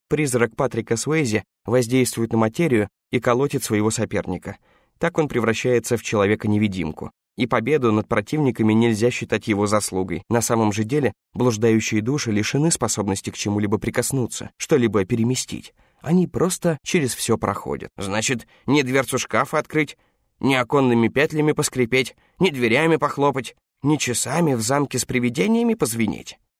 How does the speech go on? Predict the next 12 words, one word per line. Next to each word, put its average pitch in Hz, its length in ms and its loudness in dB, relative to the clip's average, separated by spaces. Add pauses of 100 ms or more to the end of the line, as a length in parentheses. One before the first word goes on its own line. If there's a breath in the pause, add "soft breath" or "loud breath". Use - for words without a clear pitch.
(160)
Всё - 220 0
это 185 360 0 (180)
упрямо 170 480 0
не 165 120 2
сдающиеся 113 720 0
клише, - 480 -8 (920)
противоречащие 117 800 0
главному 104 460 0
правилу. 120 480 -4 (540)
Покинувший 127 640 0
тело 113 280 0
дух 160 340 -2